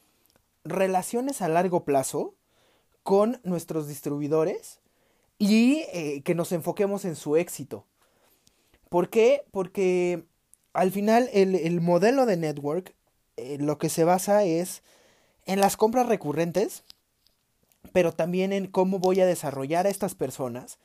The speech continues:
para, eh, generar liderazgo, para generar, eh, más impacto en su vida, ¿no? Y, eh, hay un concepto muy importante que se llama duplicación.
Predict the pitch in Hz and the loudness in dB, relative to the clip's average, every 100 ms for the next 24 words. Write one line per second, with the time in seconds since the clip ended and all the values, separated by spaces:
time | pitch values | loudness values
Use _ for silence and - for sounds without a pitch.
0 | _ _ _ _ - 160 170 170 190 160 | _ _ _ _ 2 4 6 4 2 -2
1 | 156 151 - 170 170 170 170 180 156 147 | -4 -4 -2 0 2 2 0 0 0 2
2 | 160 156 156 160 165 _ _ - 147 139 | 2 0 -2 -2 -4 _ _ -2 0 0
3 | 156 143 143 151 156 160 156 139 135 131 | -4 -8 -2 0 2 0 -4 -6 -4 -6
4 | 127 123 120 - _ _ _ _ _ 170 | -6 -8 -10 -16 _ _ _ _ _ -2
5 | 196 185 202 190 190 180 - 160 139 135 | 0 0 -2 -4 -2 -4 -4 -8 -6 -6
6 | 139 127 101 113 277 _ _ _ _ _ | -6 -6 -8 -14 -16 _ _ _ _ _
7 | 214 226 233 302 - - 156 147 143 143 | 2 4 4 2 -4 -4 -2 -2 -2 -2
8 | 143 - 180 190 190 185 190 160 165 190 | -2 2 2 0 -2 -2 -2 -2 -2 -2
9 | 254 247 240 269 165 143 151 160 170 156 | 0 -2 -2 -2 -4 -6 -6 -2 -2 -2
10 | 151 143 139 185 180 143 | -4 -4 -4 -4 -4 -6